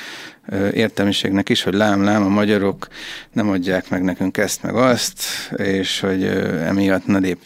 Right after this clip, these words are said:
ne írjuk alá az uniós megállapodást, és tulajdonképpen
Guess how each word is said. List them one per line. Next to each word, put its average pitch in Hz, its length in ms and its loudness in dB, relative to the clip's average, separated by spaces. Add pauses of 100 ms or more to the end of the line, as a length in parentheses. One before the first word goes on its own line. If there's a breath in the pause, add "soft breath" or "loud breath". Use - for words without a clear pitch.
ne 101 500 0
írjuk 98 380 -2
alá 95 380 2 (240)
az 92 260 -4
uniós 98 580 0
megállapodást, 95 1080 -2 (600 loud breath)
és 101 280 -6
tulajdonképpen 95 840 -2